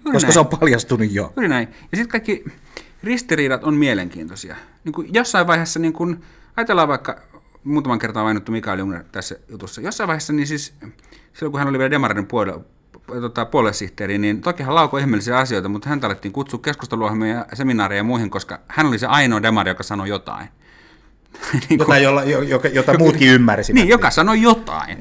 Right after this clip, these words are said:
Speaker 1: Niin, niin.
Speaker 2: Tai, tai niinku jotain muuta kuin perus, niinku, että luetaan sitä ohjekirjasta, mitä mieltä me piti olla näistä asioista. Tai jossain vaiheessa, kun Maria Guzenin oli niinku ainoa hyvännäköinen demari, niin sekin kutsuttiin kai joka paikkaan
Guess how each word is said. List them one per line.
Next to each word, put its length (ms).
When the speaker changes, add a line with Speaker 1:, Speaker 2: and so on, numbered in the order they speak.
Speaker 1:
Niin, 0
niin. 200
Speaker 2:
Tai, 320
tai 180
niinku 320
jotain 340
muuta 240
kuin 160
perus, 340
niinku, 280
että 220
luetaan 400
sitä 140
ohjekirjasta, 440
mitä 140
mieltä 220
me 80
piti 180
olla 120
näistä 300
asioista. 400
Tai 160
jossain 280
vaiheessa, 200
kun 180
Maria 240
Guzenin 420
oli 120
niinku 160
ainoa 280
hyvännäköinen 560
demari, 300
niin 300
sekin 240
kutsuttiin 440
kai 120
joka 180
paikkaan 460